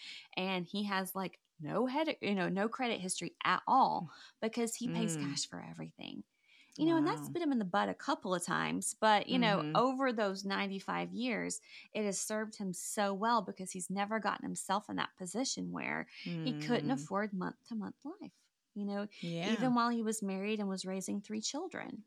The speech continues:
Speaker 1: You know, that's one of those things where, you know, you focus on your needs, you take care of your responsibilities, and if
Speaker 2: Mm-hmm.
Speaker 1: you have things left over, that's when you get to do the fun things, you know?
Speaker 2: Yeah,
Speaker 1: Mm-hmm.
Speaker 2: exactly.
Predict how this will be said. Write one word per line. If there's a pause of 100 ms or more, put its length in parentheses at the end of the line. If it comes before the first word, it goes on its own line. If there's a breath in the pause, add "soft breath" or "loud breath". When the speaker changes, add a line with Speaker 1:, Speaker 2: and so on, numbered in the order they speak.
Speaker 1:
You
know,
that's
one
of
those
things
where, (440 loud breath)
you
know,
you
focus
on
your
needs,
you
take
care
of
your
responsibilities, (540 soft breath)
and
if
Speaker 2:
Mm-hmm.
Speaker 1:
you
have
things
left
over,
that's
when
you
get
to
do
the
fun
things, (300)
you
know?
Speaker 2:
Yeah,
Speaker 1:
Mm-hmm.
Speaker 2:
exactly.